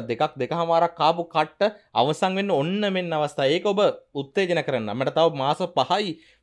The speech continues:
මේ, මේ කට්ට කණ්ඩ වෙන්නේ. එහෙනම් හොඳ කල්පනාකාරීව මේ මාස පහ ගෙවන්න. මොකද හැබැයි අන්තිම කාල පරිච්ඡේදය තමයි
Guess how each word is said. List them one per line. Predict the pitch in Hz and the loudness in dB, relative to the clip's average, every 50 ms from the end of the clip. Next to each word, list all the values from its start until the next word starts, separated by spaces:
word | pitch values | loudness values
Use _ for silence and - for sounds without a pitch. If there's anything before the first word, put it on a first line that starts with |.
| _ - | _ -6
මේ, | 127 143 156 160 | -4 -2 -2 -2
මේ | 156 160 165 160 127 | 0 -2 -2 -2 -4
කට්ට | - - - - - - - 180 | -4 -2 -2 -2 -2 -2 -4 -2
කණ්ඩ | - 165 160 180 185 165 131 | -2 -2 -2 -2 -2 -2 -2
වෙන්නේ. | 113 104 98 104 - _ _ | -4 -6 -8 -12 -18 _ _
එහෙනම් | - 131 165 185 180 180 190 - _ _ _ _ | -10 -6 -4 -2 -4 -4 -6 -10 _ _ _ _
හොඳ | _ - 139 160 190 185 - | _ -8 -4 -4 -4 -4 -2
කල්පනාකාරීව | - 135 143 147 - 190 180 180 180 175 185 170 170 170 165 170 160 | 0 0 0 0 -2 -2 -2 -2 0 2 2 2 4 4 2 0 -2
මේ | 156 156 | -2 -4
මාස | 156 147 143 147 147 | -2 -2 -2 -2 -4
පහ | - 147 156 151 151 | -4 -6 -4 -4 -4
ගෙවන්න. | 135 131 127 127 117 117 | -2 -2 0 0 0 0
මොකද | 123 147 147 127 | 0 0 0 0
හැබැයි | 127 127 143 165 214 214 - - - | 2 2 2 0 0 -2 -8 -8 -6
අන්තිම | - 110 123 147 - 190 190 190 190 | -4 -4 -4 -4 -4 -2 -2 0 2
කාල | 185 180 175 185 180 | 6 6 6 6 6
පරිච්ඡේදය | 175 185 180 175 175 180 180 170 | 4 2 0 0 -2 -2 -2 0
තමයි | 180 180 202 233 | 2 4 4 4